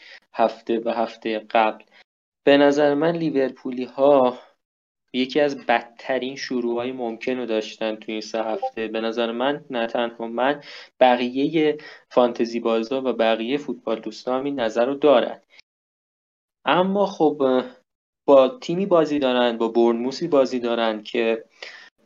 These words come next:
اونها هم خیلی بد بازی می‌کنن.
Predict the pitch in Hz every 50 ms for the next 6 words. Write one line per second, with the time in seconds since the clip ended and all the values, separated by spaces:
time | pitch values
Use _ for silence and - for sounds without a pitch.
0 | _ _ 151 151 147 147 - 185 - - 196 190 - - - 165 165 165 156 160
1 | 156 120 120 110 107 110 - - 113 110 104 107 110 107 107 104 - - 110 107
2 | - - - -